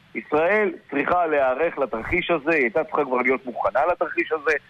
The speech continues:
אני מאוד מקווה שהיא מוכנה לתרחיש הזה, ולקחת בחשבון שאם כלי טיס כזה, לצורך העניין הלילה, מפספס, אה, אה, מתפספס המודיעין או מתפספס היירוט שלו,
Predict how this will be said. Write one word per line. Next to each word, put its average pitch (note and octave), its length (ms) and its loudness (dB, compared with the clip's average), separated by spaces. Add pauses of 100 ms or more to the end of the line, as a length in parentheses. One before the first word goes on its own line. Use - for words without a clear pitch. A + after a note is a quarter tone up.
(240)
אני G2+ 180 -2
מאוד C3 260 2
מקווה A2+ 360 0
שהיא G2+ 200 0
מוכנה G2 400 0
לתרחיש F#3+ 500 0
הזה, E3 280 0 (440)
ולקחת F#3+ 600 0
בחשבון F3 640 -2 (420)
שאם F#3 280 0 (140)
כלי F3+ 180 0
טיס D#3+ 380 2
כזה, B2+ 340 2 (100)
לצורך C#3+ 320 -2
העניין C3+ 360 0
הלילה, B2 440 2 (440)
מפספס, C#3+ 640 -2
אה, F#3+ 60 2 (400)
אה, C#3 140 0 (320)
מתפספס D3 500 -2
המודיעין C#3+ 560 0
או A2 80 0
מתפספס B2 480 -4
היירוט D3+ 460 2
שלו, F#2+ 280 0